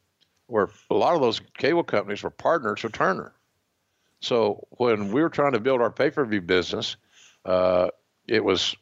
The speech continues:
kinda no holds barred, last man standing type scenario. Uh, so I, I, I think, uh, we, I think it was a smart move. And I, and I know that we did the same thing. Some of the cable systems got pissed off because,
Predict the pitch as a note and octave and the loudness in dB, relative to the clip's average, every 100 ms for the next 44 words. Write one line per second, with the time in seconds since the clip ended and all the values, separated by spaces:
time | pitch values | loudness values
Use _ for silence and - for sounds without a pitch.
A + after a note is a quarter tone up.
0 | _ - A2 F2+ - - _ - A2+ G#2+ | _ -2 0 0 -2 -16 _ -4 0 2
1 | A2+ F2+ E2+ C#3 A#2+ E2 - _ _ _ | 2 0 0 0 2 -2 -6 _ _ _
2 | _ F#2+ A2+ G#2+ A#2 G#2 - A#2 C3+ A2 | _ 0 0 0 -2 -2 0 0 0 0
3 | F#2 - F2+ E2 D#2 D#2 F#2 - _ _ | -2 -2 -2 0 2 0 -2 -8 _ _
4 | _ _ _ _ - F2 E2+ E2+ E2+ - | _ _ _ _ -6 0 2 2 2 0
5 | - G#2+ F#2+ G2 A#2 B2+ C3 E3 - - | -2 0 0 0 -2 0 0 0 -2 -4
6 | - D3+ C#3+ B2+ A2+ G#2+ A2 B2 B2 - | -2 -2 -2 0 2 2 2 0 -4 -4
7 | B2 C#3 C#3 C3 G#2+ G#2 B2+ C3 B2+ C#3 | 0 0 2 2 2 0 0 0 0 0
8 | G3 G2+ G2+ G#2 A2+ - _ - _ _ | 0 0 0 0 0 -4 _ -20 _ _
9 | _ _ - B2+ D3 D#3+ D3+ A#2 C#3 C3 | _ _ -4 0 2 2 0 0 0 0
10 | E3 C#3+ C3 D3+ D3 A2+ D#3 E3 C#3+ - | 0 0 0 0 0 0 0 0 -2 -4
11 | _ _ _ _ _ - - F#3 E3+ D3 | _ _ _ _ _ -6 0 0 2 0
12 | B2+ A#2 C#3+ C3 B2+ A#2+ A2+ - A#2 - | 0 0 0 0 0 0 0 2 0 2
13 | D#3+ F3 - G#2+ A2+ G#2+ G#2 - | 2 2 0 -2 0 2 2 -4